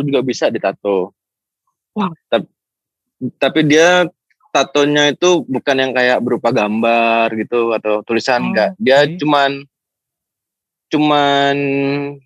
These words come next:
Speaker 1: seperti diwarnain. Putihnya bola mata itu diwarnain.
Speaker 2: Oh, put-,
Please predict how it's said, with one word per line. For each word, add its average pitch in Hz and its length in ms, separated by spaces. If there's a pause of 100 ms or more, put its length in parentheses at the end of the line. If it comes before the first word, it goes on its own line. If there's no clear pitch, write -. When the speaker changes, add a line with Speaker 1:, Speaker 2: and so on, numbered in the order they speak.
(200)
Speaker 1:
seperti 143 600
diwarnain. 131 600 (200)
Putihnya 151 420
bola 131 220
mata 135 280
itu 135 220
diwarnain. 107 640 (1040)
Speaker 2:
Oh, - 120
put-, 247 220